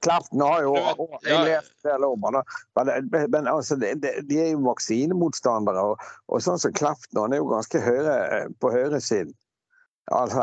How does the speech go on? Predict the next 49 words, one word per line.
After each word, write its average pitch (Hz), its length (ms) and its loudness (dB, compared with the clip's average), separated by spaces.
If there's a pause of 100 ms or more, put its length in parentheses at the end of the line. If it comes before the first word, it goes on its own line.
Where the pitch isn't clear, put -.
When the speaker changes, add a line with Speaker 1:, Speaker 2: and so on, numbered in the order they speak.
(160)
Speaker 2:
Ja, 120 160 2
ja, 123 160 4
ja, 98 300 -4
visst - 260 -20
faen. 95 140 -12 (100)
Speaker 1:
sant, 120 320 -6
Speaker 2:
Ja, 123 400 0
ja. 107 80 -10 (180)
Speaker 1:
ganske 147 300 -2
rasistiske 123 840 -2
holdninger. 117 460 0 (460)
Men 123 100 0
det 135 80 2
verste, 143 400 0
men 131 160 0
det 165 100 2
er 156 120 2
jo 160 80 0
ikke, 165 180 -4
han 170 100 0
er 143 60 0
jo 131 80 -4
ikke 151 140 -2
så 175 180 0
kjent, 120 240 -4
men 135 100 -2
han 175 60 0
er 156 80 -2
jo - 80 -8
kjent 160 240 -2
inne 156 200 -2
og 156 120 -4
så 139 220 0 (340)
hørte 120 240 0
på 131 160 0 (300)
rock 135 220 0
and 120 100 0
roll, 120 300 2
eh, 107 600 0
i 120 80 2
gamle 131 260 2
dager. 101 440 0
En 113 100 -2
fyr 143 160 2
som - 160 -2
heter 107 160 -2
Ted 113 240 -2
Nugent, 123 520 -2
han, 104 180 0